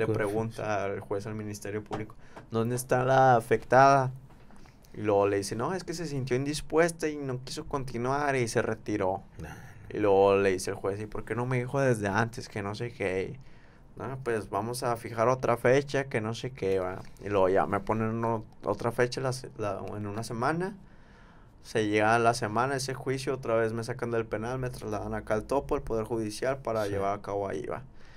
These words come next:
Speaker 1: Y, ah, me acuerdo, otra cosa que antes de contarte lo que te estoy diciendo, en el
Speaker 2: Sí.
Speaker 1: juicio ahí en el Topo, todos me estaban esperando, o sea, porque se supone que ya iba a salir de ahí en ese primer juicio, me habían dicho mis abogados,
Speaker 2: Ok.
Speaker 1: pero se alargó y eso.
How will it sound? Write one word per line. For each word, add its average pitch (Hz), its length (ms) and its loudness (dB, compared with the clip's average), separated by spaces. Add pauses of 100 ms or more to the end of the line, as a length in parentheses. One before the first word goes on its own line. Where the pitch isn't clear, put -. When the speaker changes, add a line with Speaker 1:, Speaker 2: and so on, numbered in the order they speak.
(960)
Speaker 1:
Y, 101 800 -4 (1200)
ah, 104 100 -2
me 127 80 4
acuerdo, 120 680 2
otra 120 280 0
cosa 131 320 -2
que 110 300 4
antes 107 340 0
de 117 240 8
contarte 104 460 -2
lo 120 120 2
que 110 100 -6
te 110 100 -8
estoy 107 260 2
diciendo, 113 640 2
en 113 120 0
el 101 180 0
Speaker 2:
Sí. 101 60 -6
Speaker 1:
juicio 110 320 2
ahí 123 180 6
en 120 100 2
el 120 140 -2
Topo, 127 320 0
todos 113 260 0
me 123 60 -2
estaban 110 260 -2
esperando, 117 600 0
o 131 40 -2
sea, 117 280 2
porque 120 220 -8
se 107 140 -8
supone 101 360 -8
que 117 180 -2
ya 101 60 0
iba 101 160 -2
a 107 40 -2
salir 104 480 -4
de 117 140 0
ahí 101 320 -2
en 113 100 -4
ese 107 180 -6
primer 104 320 -6
juicio, 107 400 -6
me 107 120 -6
habían 101 240 -8
dicho 104 240 -8
mis 107 180 -6
abogados, 101 480 2
Speaker 2:
Ok. - 60 -8
Speaker 1:
pero 104 160 0
se 104 100 -8
alargó 101 600 4
y 101 140 2
eso. 113 320 0